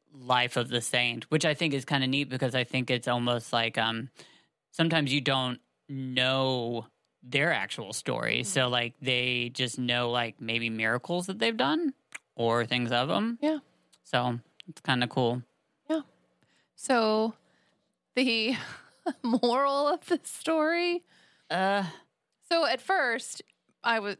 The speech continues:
Speaker 2: I said, "Don't be an ungrateful cow," you know, because the men <laughs> are sitting around, like, spitting. Um, but I changed that to <laughs> count your blessings.
Speaker 1: Yeah.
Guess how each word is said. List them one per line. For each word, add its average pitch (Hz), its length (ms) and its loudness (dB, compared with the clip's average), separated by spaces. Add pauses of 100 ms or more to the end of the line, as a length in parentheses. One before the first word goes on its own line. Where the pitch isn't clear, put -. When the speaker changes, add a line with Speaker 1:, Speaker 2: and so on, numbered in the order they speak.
Speaker 2:
I 202 220 2
said, 196 240 -2
"Don't 196 240 2
be 202 100 2
an 196 80 2
ungrateful 185 480 -2
cow," - 400 -2 (560)
you 226 100 4
know, 196 140 4
because 214 300 0
the 208 100 0
men 202 360 2
<laughs> - 40 -2
are - 80 2
sitting 226 400 -2
around, 190 360 0
like, 185 200 -4
spitting. 190 480 -2 (420)
Um, 220 300 2
but 233 120 2
I 233 80 0
changed 440 460 -2
that 233 260 0
to 233 460 0 (340)
<laughs> - 320 -20
count 269 300 0
your 220 120 -2
blessings. - 680 -4 (1040)
Speaker 1:
Yeah. 143 340 2